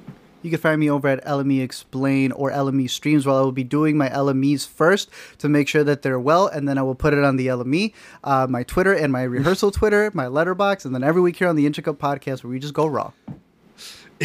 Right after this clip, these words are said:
Speaker 2: You can listen to every episode of the Intercut Podcast on iTunes, Anchor, Spotify, whatever your favorite podcatcher is. I happen to like Overcast, and then make sure you subscribe not just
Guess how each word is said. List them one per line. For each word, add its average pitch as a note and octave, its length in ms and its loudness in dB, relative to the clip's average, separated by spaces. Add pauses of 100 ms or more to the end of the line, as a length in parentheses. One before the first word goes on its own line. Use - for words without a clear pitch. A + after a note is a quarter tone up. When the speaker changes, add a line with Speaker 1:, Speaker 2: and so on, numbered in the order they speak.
(120)
Speaker 2:
You E3 160 2
can E3+ 180 2
listen E3 220 0
to D#3+ 120 0
every D3+ 220 2
episode D3 240 -2
of B2+ 60 2
the B2+ 100 2
Intercut B2 260 0
Podcast A#2 420 0
on A#2 80 -6
iTunes, A2+ 420 -2
Anchor, A2 240 -4
Spotify, A2+ 520 0
whatever A#2 220 2
your A2+ 140 2
favorite A2 260 -2
podcatcher A2 480 -2
is. G#2+ 100 -6
I A2 140 -4
happen A2+ 220 0
to A2+ 60 -4
like A2 200 -4
Overcast, A#2 400 0
and A2 100 -2
then A#2 120 2
make A2+ 100 2
sure A#2+ 160 -2
you A2+ 80 2
subscribe A2+ 400 0
not A2+ 180 0
just B2+ 360 -4